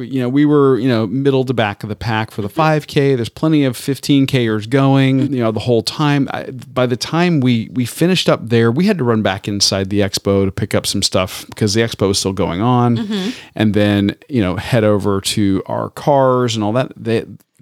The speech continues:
Speaker 1: that was still going on. It, um, it probably went for at least another hour after we finished. So it was good, good
Speaker 2: Yeah.
Speaker 1: two, two and a half,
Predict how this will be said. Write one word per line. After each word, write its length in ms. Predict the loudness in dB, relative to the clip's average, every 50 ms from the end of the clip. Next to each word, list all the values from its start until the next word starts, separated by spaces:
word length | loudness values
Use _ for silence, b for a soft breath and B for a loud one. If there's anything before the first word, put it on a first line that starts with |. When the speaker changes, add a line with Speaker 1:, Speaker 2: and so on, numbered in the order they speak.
| _ -20 -20 -18 -16 -16
Speaker 1:
that 320 | -8 -6 -4 -4 -4 -2 0
was 160 | 0 0 2
still 680 | 2 2 2 0 -2 -2 -6 _ -2 0 2 2 2 2
going 380 | 2 0 2 2 2 2 2
on. 300 | 0 0 0 0 0 0
It, 160 | -2 -2 -2 -2
um, 180 | -4 -2 -2
it 140 | -4 -6 -4
probably 240 | -2 -2 0 2 2
went 180 | 2 2 0 0
for 120 | 0 0
at 80 | 0 2
least 220 | 0 -2 -2 -2
another 300 | 0 2 2 2 2 0 -2
hour 440 | -4 -4 -2 0 0 0 0 0 -2
after 240 | -4 -4 -4 -4 -2
we 100 | -2 -2
finished. 320 | -2 -2 -2 -2 -2 -2
So 60 | -2
it 20 | -2
was 80 | -2
good, 200 | 0 -2 -2 -2 -4 _ _
good 220 | -4 -4 -4 -4 -8 _ _ B B B B B B B B B B
Speaker 2:
Yeah. 240 | B -4 -2 -2 0
Speaker 1:
two, 180 | 2 2 2 2
two 160 | 2 2 2
and 80 | 4 4
a 40 | 4
half, 280 | 4 2 0 -2 -6